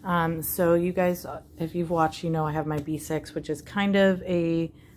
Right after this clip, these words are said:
mix between planning and Bujo and all of that. Well, this one, I'm gonna try to do a flat out bullet journal for you with the supplies I have here.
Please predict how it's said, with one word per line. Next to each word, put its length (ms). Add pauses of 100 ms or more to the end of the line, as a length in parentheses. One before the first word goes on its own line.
(140)
mix 260
between 560
planning 880
and 360
Bujo 640
and 120
all 140
of 140
that. 340
Well, 160
this 260
one, 260
I'm 280
gonna 220
try 240
to 160
do 240
a 160
flat 420
out 260 (380)
bullet 300
journal 320
for 280
you 280 (340)
with 160
the 80
supplies 480
I 80
have 220
here. 320